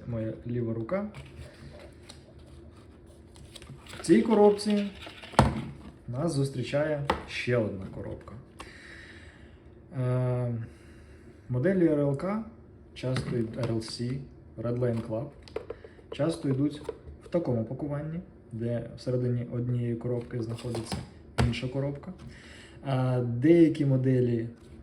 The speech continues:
Е, знаю точно, що одна, і, мабуть, тільки одна. Йшла також в такій коробці, але всередині був рулон. Це була модель Tutsi Roller.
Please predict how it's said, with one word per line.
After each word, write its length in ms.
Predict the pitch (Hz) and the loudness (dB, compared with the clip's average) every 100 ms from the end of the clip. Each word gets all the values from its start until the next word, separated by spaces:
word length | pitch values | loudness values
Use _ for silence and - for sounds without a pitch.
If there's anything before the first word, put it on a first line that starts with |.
| - - | -16 -6
Е, 220 | 123 120 - - | -4 -4 -6 -4
знаю 360 | 131 123 127 123 | 0 2 2 2
точно, 340 | 123 110 120 | -2 -4 -4
що 220 | 110 - 120 - | -4 -6 -8 -4
одна, 480 | 127 120 117 113 - - - | -2 0 0 0 -4 -14 -8
і, 100 | 127 | -4
мабуть, 380 | 120 117 113 - | -2 0 -2 -2
тільки 360 | - 123 - | 2 2 2
одна. 400 | 127 127 139 151 170 - - - | -2 0 -2 -4 -8 -16 -20 -16
Йшла 220 | - 135 127 | -4 0 0
також 340 | 127 - 135 | 0 -2 -2
в 120 | - | -4
такій 280 | - 117 123 | -8 -4 -4
коробці, 500 | - 123 120 - - 113 - | -2 -2 -2 -4 -8 -8 -4
але 600 | 117 120 120 113 107 98 - 123 110 | -2 -2 0 -2 -2 -6 -8 -10 -10
всередині 520 | - 123 117 113 110 | -6 -4 -2 -2 -2
був 280 | 107 113 - - | -2 -4 -6 -6
рулон. 580 | 120 165 165 139 120 135 170 - - | 2 6 8 8 4 2 -4 -10 -20
Це 200 | - 117 | -12 -6
була 240 | 113 117 117 | -4 -2 -4
модель 500 | 117 117 123 120 113 120 - - 131 | -4 -4 -4 -4 -6 -8 -14 -12 -6
Tutsi 340 | 123 - 113 | -6 -4 -4
Roller. 380 | 107 107 135 | -2 -2 -4